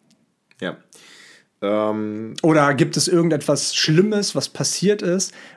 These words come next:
Speaker 2: was dich zu dem gemacht hat, der du heute bist?
Speaker 1: Ich kann dir tatsächlich, was, äh, das Ganze angeht, zahlreiche Geschichten erzählen. Ähm, das, was mich so ein bisschen, oder die Dinge, die mich geprägt haben, waren,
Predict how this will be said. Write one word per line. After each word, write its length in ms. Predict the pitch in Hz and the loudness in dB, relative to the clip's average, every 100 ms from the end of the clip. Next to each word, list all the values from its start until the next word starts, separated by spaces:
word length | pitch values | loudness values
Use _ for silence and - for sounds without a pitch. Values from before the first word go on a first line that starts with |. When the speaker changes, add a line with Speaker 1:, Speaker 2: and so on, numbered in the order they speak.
| - | -4
Speaker 2:
was 260 | 135 - | -2 0
dich 300 | 185 190 - | 2 2 0
zu 140 | - 147 | -4 0
dem 300 | 135 175 175 | 2 4 4
gemacht 400 | 143 147 - - | 2 0 -2 -4
hat, 200 | 147 147 | -4 0
der 120 | 135 | 0
du 120 | 139 | 0
heute 180 | 131 131 | 0 0
bist? 400 | 123 - - - _ _ _ _ _ _ _ _ _ _ - | 0 -2 -6 -12 _ _ _ _ _ _ _ _ _ _ -18
Speaker 1:
Ich 160 | 90 - | -16 -8
kann 160 | 123 | -4
dir 120 | 123 | -4
tatsächlich, 800 | - 110 104 101 107 107 104 - | -4 -4 -4 -4 -4 -4 -4 -8
was, 320 | 104 95 - - | -8 -8 -8 -14
äh, 640 | - 92 101 101 98 98 - - - | -10 -8 -6 -6 -6 -10 -12 -14 -8
das 180 | 104 - | -6 -4
Ganze 300 | 110 104 78 | -6 -6 -8
angeht, 500 | 107 104 95 - - _ | -6 -6 -6 -8 -20 _
zahlreiche 760 | - - 110 113 98 98 101 92 | -14 -6 -4 -2 -4 -6 -6 -10
Geschichten 540 | 92 - 92 - 87 | -10 -10 -12 -12 -12
erzählen. 540 | 85 - 85 87 113 _ _ _ _ _ _ _ _ - | -12 -12 -10 -10 -12 _ _ _ _ _ _ _ _ -10
Ähm, 680 | 98 98 98 98 98 98 - _ _ _ _ _ _ - | -4 0 0 -2 -8 -10 -16 _ _ _ _ _ _ -6
das, 260 | 120 120 131 | -4 -4 -4
was 200 | 117 117 | -6 -6
mich 200 | 131 - | -6 -6
so 120 | 131 | -6
ein 100 | 117 | -4
bisschen, 400 | 113 117 113 110 | -6 -6 -8 -6
oder 140 | 98 | -6
die 160 | 104 117 | -6 -6
Dinge, 240 | 127 110 | -6 -4
die 140 | 101 104 | -4 -6
mich 180 | 117 - | -6 -8
geprägt 520 | 127 - 110 104 - | -10 -8 -10 -10 -6
haben, 560 | 110 104 107 107 104 98 | -4 -2 -4 -8 -8 -4
waren, 600 | 98 98 98 95 95 | -4 -4 -6 -8 -8